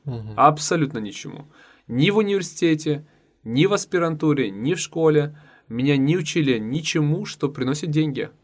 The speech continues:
Speaker 2: что делает человека богатым. Вот, а,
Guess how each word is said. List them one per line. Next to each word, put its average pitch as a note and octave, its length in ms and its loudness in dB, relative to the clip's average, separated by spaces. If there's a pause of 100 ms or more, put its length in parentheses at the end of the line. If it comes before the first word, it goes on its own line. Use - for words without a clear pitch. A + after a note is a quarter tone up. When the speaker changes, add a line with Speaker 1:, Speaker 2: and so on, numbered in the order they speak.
(220)
Speaker 2:
что A#2+ 460 -4 (100)
делает C#3 320 2
человека D3+ 260 0
богатым. B2 540 0 (1040)
Вот, A2 400 0
а, G2 420 -2